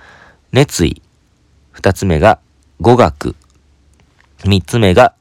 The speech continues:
技術。四つ目が健康。この熱意、語学、技術、健康の四つを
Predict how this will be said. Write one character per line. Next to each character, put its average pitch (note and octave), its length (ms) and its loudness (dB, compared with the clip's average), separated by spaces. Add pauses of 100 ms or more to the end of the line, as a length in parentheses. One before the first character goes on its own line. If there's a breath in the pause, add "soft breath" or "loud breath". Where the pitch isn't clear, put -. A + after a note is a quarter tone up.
技 A2 180 -4
術。 - 360 -8 (680)
四 F2+ 120 0
つ - 200 -10
目 D#2+ 160 -2
が A2+ 180 2 (160)
健 G#2+ 200 -4
康。 G2 440 0 (960 soft breath)
こ - 120 -6
の B2+ 200 -2 (340 soft breath)
熱 B2+ 340 0
意、 - 180 -6 (300)
語 A2+ 160 2
学、 G2+ 440 0 (180)
技 G2 120 -4
術、 F2+ 400 -4
健 F#2+ 340 -6
康 F2 360 0 (320)
の C#3+ 100 -2
四 G2+ 260 2 (200)
つ C#3 260 -4
を C3+ 400 2